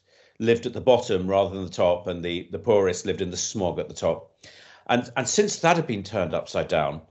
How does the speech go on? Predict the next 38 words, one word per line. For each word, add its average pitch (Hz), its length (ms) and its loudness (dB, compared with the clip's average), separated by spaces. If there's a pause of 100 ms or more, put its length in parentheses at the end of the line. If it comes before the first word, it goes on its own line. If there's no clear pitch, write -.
(440)
we 117 560 4
decided 123 420 2
that 120 40 -4
it'd 120 100 -6
be 131 80 -8
quite 120 280 -2
fun 98 440 0
to 101 400 -2 (120)
turn 113 220 0
the 101 80 -2
world 135 300 6
upside 80 360 -6
down 78 280 -4
as 78 120 -10
well. 85 360 0 (180)
And 120 120 0
obviously, 135 360 -2
from 101 200 -2
a 92 180 0 (320)
very 104 380 2
English 151 380 2
perspective, 87 640 -2
the 104 100 2
other 107 160 2
side 95 260 2
of 92 60 0
the 92 60 -2
world 90 300 0
is, 85 360 -6
is, 87 240 -6
is 85 100 -8
Australia, 85 580 -2
although 87 360 2 (320)
actually - 320 -4
it's - 120 -10
New 87 120 -2
Zealand. 80 420 -2 (580)
Um, 113 360 4